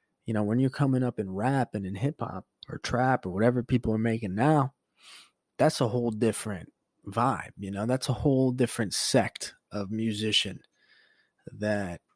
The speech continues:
is, musician is loose, you know, maybe the producers and stuff like that, or D Js and, uh, things of that nature. But, you know, when you go to an open jam and you got a dude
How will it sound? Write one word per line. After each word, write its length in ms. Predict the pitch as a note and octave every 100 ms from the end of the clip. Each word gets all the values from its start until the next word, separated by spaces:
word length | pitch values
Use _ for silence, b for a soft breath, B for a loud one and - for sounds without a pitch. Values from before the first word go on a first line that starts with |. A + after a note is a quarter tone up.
| -
is, 280 | A#2 G#2
musician 600 | G#2+ A#2 C#3 D3 D#3+ D3 B2+
is 140 | G#2+
loose, 500 | A2 C3+ - - - _
you 140 | - G#2
know, 200 | G#2 G2+
maybe 240 | A2+ C3+ C3
the 100 | A2+
producers 720 | - G#2 B2+ A#2 F#2 F2 F2
and 120 | E2+
stuff 300 | - F2 -
like 160 | E2+ -
that, 220 | - -
or 60 | F#2
D 240 | F#2 B2 B2+
Js 440 | F#2+ - - G#2+
and, 180 | F#2 - - -
uh, 220 | - - -
things 260 | A2 G#2+
of 180 | F2+ F2+
that 220 | G#2+ E2+
nature. 360 | G#2 G2 - -
But, 140 | E2+ - _ _ _ _ _ _ _ _ -
you 120 | A2
know, 140 | F2+
when 180 | G2 G#2
you 140 | C3+
go 260 | D#3 D#3 D3
to 180 | C3 A2
an 100 | F2
open 360 | A#2+ C3+ A2+ F#2+
jam 480 | G2+ A#2+ A#2+ G2+ - _ _ _ _ _ _ _ _ - -
and 160 | A2+ A#2+
you 100 | C3+
got 200 | B2+ A#2
a 40 |
dude 380 | A2 B2 A2+